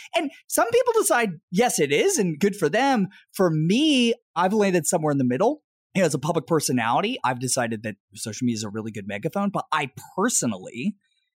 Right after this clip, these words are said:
basically never engage with that. I, I, I'm fortunate that I have a team to engage with it. I personally check Time Hop for basically ten minutes at nighttime. And that's it. That's it. That's the extent of my social media engagement. But I love hearing you talk about that.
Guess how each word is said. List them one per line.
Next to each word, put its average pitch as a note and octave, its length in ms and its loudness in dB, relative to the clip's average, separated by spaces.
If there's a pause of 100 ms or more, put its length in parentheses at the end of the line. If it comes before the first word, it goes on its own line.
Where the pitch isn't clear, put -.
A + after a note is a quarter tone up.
(200)
basically A#2 640 -2
never A2 400 -4
engage G#2+ 300 -8
with - 120 -16
that. E2 140 -12
I, C#3 220 0
I, C3 180 0
I'm A#2+ 120 2
fortunate B2 460 -4
that A#2 80 0
I - 20 0
have G#2+ 100 -2
a G#2 80 -8
team A#2 320 -4
to G#2+ 80 -4
engage G#2 380 -8
with G#2 100 -12
it. G2+ 160 -8 (320)
I B2+ 140 -2 (180)
personally B2 400 -4
check A2 280 -6 (460)
Time A#2 240 -2
Hop G#2+ 420 -4
for B2 140 -12
basically A#2 500 -8
ten B2 280 -2
minutes G#2+ 280 -4
at G2+ 100 -8
nighttime. G2 600 -8 (340)
And E3+ 140 0
that's F#3+ 180 2
it. D#4 300 2
That's G#3+ 220 2
it. G#3 160 2
That's F#3+ 180 2
the A3+ 80 2
extent G#3 300 0
of F#3+ 40 0
my F#3 120 4
social F3+ 280 2
media F3 260 2
engagement. A#2+ 440 0
But D#3+ 180 2 (300)
I G3 140 2
love A#3+ 340 4
hearing A3 320 4
you D#3+ 100 2
talk D#3 300 2
about A2+ 320 -4
that. D#2+ 220 -10